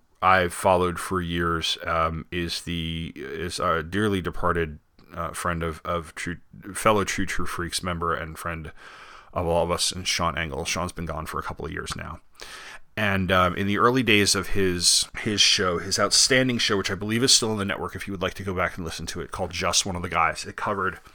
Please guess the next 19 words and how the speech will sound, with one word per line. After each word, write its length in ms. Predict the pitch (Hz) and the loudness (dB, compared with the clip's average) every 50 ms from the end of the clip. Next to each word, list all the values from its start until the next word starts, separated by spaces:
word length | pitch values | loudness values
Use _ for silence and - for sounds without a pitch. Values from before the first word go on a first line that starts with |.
| - - - - - - - - - - - - - | -20 -20 -20 -20 -20 -20 -20 -20 -20 -20 -20 -18 -10
the, 320 | 95 101 95 90 85 - - - | -6 -6 -4 -4 -4 -4 -2 0
uh, 220 | 92 95 90 87 | 2 2 2 2
Green 320 | 90 92 107 123 131 135 | 0 -2 0 0 2 2
Lantern 340 | 123 113 113 113 - 120 110 | 4 2 2 2 2 0 0
comics 840 | - - - 104 104 104 101 101 - - - - - - - - - - _ | 0 0 0 0 2 0 0 -2 -4 -4 -4 -2 -2 -2 -2 -2 -6 -6 _
series 640 | - - - - 110 104 101 95 95 95 92 - - | -2 0 0 2 2 0 0 0 -2 -2 -4 -4 -4
that 180 | - 101 85 - | -2 -4 -2 -2
started 460 | - - - 113 110 107 107 107 90 | 0 0 2 4 4 4 4 2 0
in 160 | 90 92 92 | 0 -4 -6
nineteen 300 | 92 92 95 - - 98 | -6 -8 -8 -6 -4 0
ninety, 360 | 117 135 135 139 135 123 123 - | 2 2 4 4 2 0 -2 -6
Green 240 | - - 113 104 104 | -4 -4 -2 0 0
Lantern 240 | 104 98 - 107 98 | -2 -2 -4 -4 -6
number 180 | 90 85 87 | -6 -6 -6
one, 400 | 87 92 113 127 123 120 117 110 - 101 | -6 -4 -2 0 0 -2 -2 -6 -6 -4
and 560 | 101 104 101 101 98 98 95 95 87 - - _ - | -2 0 0 0 0 0 -2 -2 -4 -6 -10 _ -4
ended 560 | 92 101 95 95 98 98 90 82 - - - | -4 -2 -2 0 0 0 -2 -2 -8 -14 -12
in, 380 | - 95 95 92 90 90 90 85 | -8 -6 -6 -6 -6 -6 -6 -6
uh, 680 | - - 85 90 90 87 87 90 87 87 87 85 85 | -4 -2 0 0 2 2 2 2 2 0 0 -2 -4